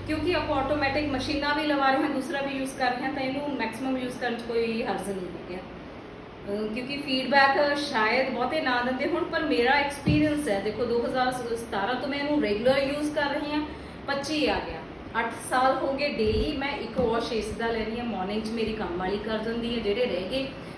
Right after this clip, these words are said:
ਦੁਪਹਿਰ ਤੋਂ ਭਾਂਡੇ ਮੈਂ ਇਹਨੂੰ ਫਿਕਸ ਕਰਨ ਲੱਗ ਜਾਂਦੀ ਹਾਂ ਤੇ ਰਾਤ ਦੇ ਇਹਨਾਂ ਦੇ ਵਿੱਚ ਫਿਕਸ ਹੋ ਕੇ ਮੈਨੂੰ ਬਹੁਤ ਵੱਡੀ ਹੈਲਪ ਹੈ। ਤਾਂ ਚੱਲ, ਉਮੀਦ ਕਰਦੀ ਹਾਂ ਜਿਹੜਾ ਅੱਜ ਅਸੀਂ ਵੀਡੀਓ ਬਣਾਇਆ ਤੁਹਾਡੇ ਲਈ ਲਾਹੇਵੰਦ ਹੋਊਗਾ। ਕਈ ਭੈਣਾਂ ਲਈ, ਜਿਹੜੀਆਂ ਭੈਣਾਂ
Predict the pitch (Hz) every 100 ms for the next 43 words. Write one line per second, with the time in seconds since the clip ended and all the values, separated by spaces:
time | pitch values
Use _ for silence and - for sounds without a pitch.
0 | - 247 247 269 294 359 349 330 302 269
1 | 262 269 294 247 - - 233 226 220 196
2 | 185 190 214 226 220 233 208 202 202 214
3 | 202 214 247 220 214 - 196 - 180 -
4 | 269 - - - 277 370 311 240 - 202
5 | - 196 202 - - - - - - -
6 | 240 240 269 269 269 320 - 320 294 320
7 | 320 285 320 330 269 269 269 240 220 247
8 | 254 254 233 233 233 233 254 247 247 208
9 | 180 226 233 247 247 247 254 254 220 -
10 | 254 254 247 247 233 214 269 277 269 254
11 | 233